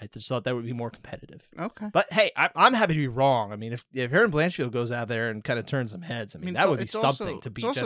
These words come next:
Speaker 1: Jessica
Speaker 2: Jessica
Speaker 1: Andrade.
Speaker 2: Andrade on short notice.
Speaker 1: Sure, sure.
Speaker 2: So
Speaker 1: Having said that, she's also fighting at a more comfortable weight class than the one fifteen that she often fights at as well.
Speaker 2: Hmm.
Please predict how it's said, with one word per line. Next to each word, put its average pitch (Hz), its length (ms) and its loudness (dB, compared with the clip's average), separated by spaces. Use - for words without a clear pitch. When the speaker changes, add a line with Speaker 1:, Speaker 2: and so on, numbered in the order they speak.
Speaker 1:
Jessica - 60 -4
Speaker 2:
Jessica 208 500 -4
Speaker 1:
Andrade. 165 300 -4
Speaker 2:
Andrade 196 500 -4
on 127 160 -8
short - 320 -8
notice. - 380 -12
Speaker 1:
Sure, 370 400 2
sure. - 240 -2
Speaker 2:
So 165 300 0
Speaker 1:
Having 185 260 0
said 175 260 4
that, 113 360 -2
she's 175 500 -6
also 147 340 -2
fighting 127 420 -2
at 131 240 -6
a 135 80 -2
more 165 220 0
comfortable 131 360 -4
weight 120 140 -4
class 117 300 -4
than 113 180 -12
the 101 60 -14
one 120 180 -6
fifteen 143 480 -6
that 117 140 -12
she 110 320 -14
often 110 300 -10
fights 107 260 -14
at 104 120 -16
as 117 120 -20
well. 120 320 -2
Speaker 2:
Hmm. 165 260 -12